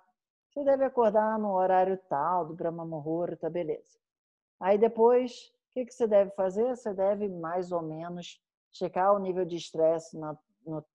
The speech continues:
na tua mente, ver o quanto que teu corpo tá descansado, se ele tá com vontade de fazer cocô, et cetera e tal. Vai lá, levanta e manda o Apana funcionar. Depois, o que que você faz? Ah, você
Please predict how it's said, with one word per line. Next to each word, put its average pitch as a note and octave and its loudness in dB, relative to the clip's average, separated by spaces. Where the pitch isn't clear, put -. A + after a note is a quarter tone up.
na D3+ -8
tua F3+ -4
mente, A#3 -4
ver F#3 0
o F#3+ -2
quanto F#3+ -6
que F#3 -6
teu F3+ -6
corpo E3+ -6
tá D#3 -2
descansado, G3 -6
se - -10
ele E3+ -8
tá E3+ -6
com E3+ -16
vontade D#3+ -4
de - -20
fazer E3 -8
cocô, F#3 -2
et F#3+ -4
cetera F#3 -6
e F3+ -12
tal. A3 -6
Vai G3+ 4
lá, G3+ 2
levanta F#3+ -2
e F3+ -4
manda F3+ -4
o F#3+ 4
Apana F3 -2
funcionar. E3 -10
Depois, D4+ 0
o - -18
que C4+ -8
que - -18
você B3 -2
faz? C4 -2
Ah, G3+ 2
você C4 -2